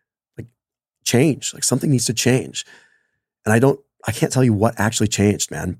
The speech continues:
but it, like, how I looked, how I created content, how I looked at how I wanted to help people, how I looked at how I wanted to, like, make the world a better place for my son, how I wanted to be a father that was present for my son, that my dad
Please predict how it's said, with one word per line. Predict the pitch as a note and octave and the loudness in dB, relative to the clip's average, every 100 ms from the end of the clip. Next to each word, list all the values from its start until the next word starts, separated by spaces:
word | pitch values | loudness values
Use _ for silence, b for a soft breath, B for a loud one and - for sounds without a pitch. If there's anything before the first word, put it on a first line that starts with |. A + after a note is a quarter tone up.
| - | -4
but | F#2+ F#2 | 0 0
it, | F#2 - | -2 -4
like, | G2 - | -6 -4
how | - B2 C3+ | -2 2 4
I | |
looked, | B2 A#2 - - | 2 0 -6 -4
how | G2+ | -2
I | |
created | G2 E2+ D2 | -2 -6 -8
content, | - A#2 A#2 A#2+ A2+ - _ _ _ _ | -2 0 2 2 0 -4 _ _ _ _
how | - A2+ | 0 2
I | |
looked | A2+ G#2+ | 2 0
at | G2+ | 0
how | |
I | G2 | -2
wanted | F2+ E2 | -2 -10
to | E2 | -2
help | A#2+ C3+ | 0 0
people, | B2 A2+ G#2+ G2+ - _ _ _ | 0 -2 -2 -4 -6 _ _ _
how | - A#2+ | 2 2
I | |
looked | A2 G#2+ | 2 -2
at | G#2 | 0
how | G#2+ | 0
I | |
wanted | G2+ G2+ G#2+ | 2 -2 -6
to, | - D#2 | -8 -8
like, | D#2 - _ _ _ _ - | -8 -12 _ _ _ _ -2
make | A#2 A2+ | 0 2
the | G#2+ | 2
world | G#2 G2+ | 0 0
a | |
better | E2+ - | 0 -2
place | G2 G2 | -4 -4
for | E2+ | -4
my | G#2 | -6
son, | - - C3+ B2+ B2 B2 b b b - | -4 0 2 2 0 -4 b b b -6
how | - | 0
I | A#2 | 2
wanted | G#2 F2+ | 2 0
to | D#2+ | -4
be | E2+ A2 | -8 -10
a | |
father | - - F#2 G2+ A#2 | -8 -2 2 4 2
that | F2 | 0
was | D2+ | -6
present | - G2 B2 | -2 0 0
for | - A2+ | 0 0
my | A2 | 0
son, | - A2+ A2 A2+ A2+ _ _ - | 0 2 2 0 -6 _ _ -6
that | - | -2
my | F#2+ | -2
dad | G#2 - F#2 G#2 | -2 0 2 2